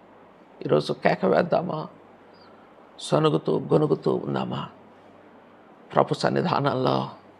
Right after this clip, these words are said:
నీ యొక్క అభిప్రాయాన్ని తేటగా తెలియచేస్తావా? ప్రభువుకు కేక వేస్తావా? ఇది ఏ సమయము?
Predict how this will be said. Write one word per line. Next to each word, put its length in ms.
నీ 80
యొక్క 260
అభిప్రాయాన్ని 1000
తేటగా 340
తెలియచేస్తావా? 880
ప్రభువుకు 380
కేక 340
వేస్తావా? 580
ఇది 180
ఏ 200
సమయము? 840